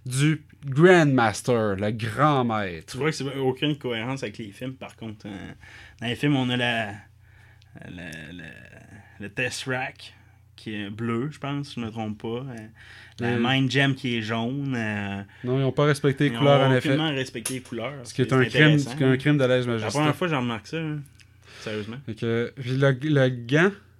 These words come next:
Speaker 1: étant une fabrication de Thanos lui-même, et non pas un artefact d'origine ancienne. C'est vraiment lui qui l'a fabriqué.
Speaker 2: Dans
Speaker 1: Il
Speaker 2: M C U,
Speaker 1: met-
Speaker 2: c'est pas encore clair, hein.
Speaker 1: Non, mais dans
Speaker 2: Dans
Speaker 1: le,
Speaker 2: l'univers des
Speaker 1: le,
Speaker 2: comics.
Speaker 1: c'est, c'est comme ça.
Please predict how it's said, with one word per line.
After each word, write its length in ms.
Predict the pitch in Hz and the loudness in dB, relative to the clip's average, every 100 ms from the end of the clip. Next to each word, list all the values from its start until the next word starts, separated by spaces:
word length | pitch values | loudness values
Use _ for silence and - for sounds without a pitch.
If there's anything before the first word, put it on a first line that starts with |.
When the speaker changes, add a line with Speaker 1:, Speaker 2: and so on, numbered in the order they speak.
| _ - | _ -12
Speaker 1:
étant 300 | 107 135 139 | -4 2 2
une 80 | 131 | 2
fabrication 720 | 139 135 135 131 - 147 135 | 2 0 2 2 2 0 2
de 160 | 127 | 2
Thanos 500 | 175 139 127 139 - | 2 2 2 0 -2
lui-même, 400 | 123 113 151 170 123 | -2 0 0 -2 -4
et 80 | 113 | -4
non 220 | 117 113 | -2 -2
pas 460 | 98 123 127 123 113 | -2 -2 0 0 0
un 180 | 107 107 | -2 -2
artefact 600 | - 120 104 120 123 123 | -4 -6 -4 -4 -4 -4
d'origine 400 | 107 104 104 113 | -4 -4 -4 -4
ancienne. 420 | 104 92 113 143 | -4 -4 -4 -6
C'est 140 | 139 101 | -6 -6
vraiment 280 | 104 110 113 | -2 -2 -2
lui 160 | 120 | -4
qui 120 | 123 | -2
l'a 120 | 120 104 | -2 -2
fabriqué. 560 | 110 107 104 123 160 - - 196 143 | -4 -6 -6 -4 -6 -8 -14 -12 -4
Speaker 2:
Dans 80 | |
Speaker 1:
Il 60 | 131 | 0
Speaker 2:
M 40 | 147 | 2
C 160 | 143 | 2
U, 60 | 143 | 0
Speaker 1:
met- 40 | 151 | -4
Speaker 2:
c'est 80 | |
pas 60 | 139 | -6
encore 380 | 120 135 127 - | -6 -6 -6 -8
clair, 300 | 135 127 101 73 | -10 -10 -12 -16
hein. 80 | 101 | -8
Speaker 1:
Non, 340 | 135 123 113 104 | -2 0 0 -2
mais 280 | 120 113 110 | -2 -2 -2
dans 440 | 113 123 123 120 113 - _ _ | 0 2 2 0 -2 -12 _ _
Speaker 2:
Dans 340 | 110 110 113 120 | -10 -4 -2 0
Speaker 1:
le, 40 | 127 | 0
Speaker 2:
l'univers 260 | 120 120 | 0 2
des 60 | 117 | 2
Speaker 1:
le, 60 | 117 | 0
Speaker 2:
comics. 380 | 107 110 113 - _ | -2 -4 -8 -16 _
Speaker 1:
c'est, 180 | - 110 | -10 -8
c'est 300 | - - 107 | -8 -10 -8
comme 160 | 101 90 | -8 -6
ça. 220 | 117 | -4